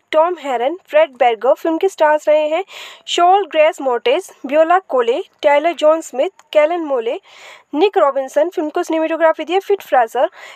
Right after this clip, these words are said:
फिल्म को एडिट किया है टॉम एग्लेस, फिल्म को म्यूजिक दिया है मोइया ब्रिगमैन कॉपर, फिल्म की प्रोडक्शन कंपनी रही है ऑटोमिक,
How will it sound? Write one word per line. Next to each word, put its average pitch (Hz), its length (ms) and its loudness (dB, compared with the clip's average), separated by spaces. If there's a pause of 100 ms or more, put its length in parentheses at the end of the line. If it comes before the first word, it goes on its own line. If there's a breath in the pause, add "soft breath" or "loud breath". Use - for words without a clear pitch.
(120 loud breath)
फिल्म 359 180 2
को 381 100 -2
एडिट 370 260 0
किया 381 160 2
है 403 120 0
टॉम 302 240 2
एग्लेस, 262 440 -2 (1040 loud breath)
फिल्म 349 180 0
को 381 120 0
म्यूजिक 330 320 -2
दिया 370 140 0
है 392 60 4
मोइया 320 420 2
ब्रिगमैन 294 580 0 (160)
कॉपर, 247 320 0
फिल्म 294 220 -4
की 349 120 -6
प्रोडक्शन 311 340 -2
कंपनी 294 340 -2
रही 320 120 0
है 392 60 2
ऑटोमिक, 320 560 0